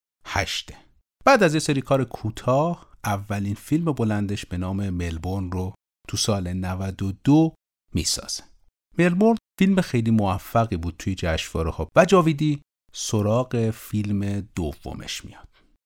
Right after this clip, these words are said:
همونطور که گفتم، اینا دارن در رابطه با خاطرات تیمسار کورنگی با هم صحبت می‌کنن، مخصوصاً تجربه‌های ایشون در ادارهٔ زندان. حالا چرا؟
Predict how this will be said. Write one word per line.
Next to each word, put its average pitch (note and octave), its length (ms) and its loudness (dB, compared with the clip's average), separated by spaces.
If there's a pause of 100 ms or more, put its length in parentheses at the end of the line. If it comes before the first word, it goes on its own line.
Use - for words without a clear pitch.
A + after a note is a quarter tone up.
(160)
همونطور C4 280 2
که E3+ 60 2
گفتم، D#3 360 2
اینا D#3+ 140 2
دارن D#3+ 220 0
در A#2 160 4
رابطه A2 320 0
با C3+ 100 0
خاطرات B2 1080 -2 (260)
تیمسار G#2+ 500 0 (300)
کورنگی E2 540 -4
با D#2 100 -6
هم - 160 -12
صحبت - 480 -8
می‌کنن، F2+ 280 -8
مخصوصاً F#3 800 0
تجربه‌های G#2+ 720 -2
ایشون A#2 520 0 (180)
در A2+ 320 0
ادارهٔ F2+ 720 -4 (240)
زندان. G#2+ 580 0 (420)
حالا G#3 180 4
چرا؟ G#2+ 580 2